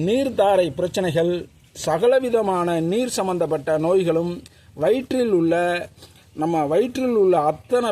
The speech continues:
பிரச்சனைகளும் சரியாகக்கூடிய இந்த அண்டத்தில் உள்ளது பிண்டத்தை சரி பண்ணக்கூடிய அளவுக்கு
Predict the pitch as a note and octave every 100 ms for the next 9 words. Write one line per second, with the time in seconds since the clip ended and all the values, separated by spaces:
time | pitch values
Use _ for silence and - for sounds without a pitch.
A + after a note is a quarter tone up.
0 | E3+ F#3+ F#3+ A#3 G3+ E3+ F3+ G3+ - F3
1 | G3+ F#3+ E3 C#3 D3+ D3 E3 F3 F3 -
2 | _ _ _ _ F3+ G3 F#3 E3 D#3+ A3
3 | B3+ A#3+ B3 G3 E3+ D#3+ D#3+ F3+ F#3 -
4 | - _ _ - _ _ _ _ _ _
5 | _ _ _ - _ _ _ _ _ _
6 | _ _ _ _ _ _ _ _ A#3+ B3+
7 | B3+ G#3+ F3+ F#3+ G3 F3+ F#3 G3+ G3 F#3
8 | E3 D#3+ D3+ F3+ F#3 E3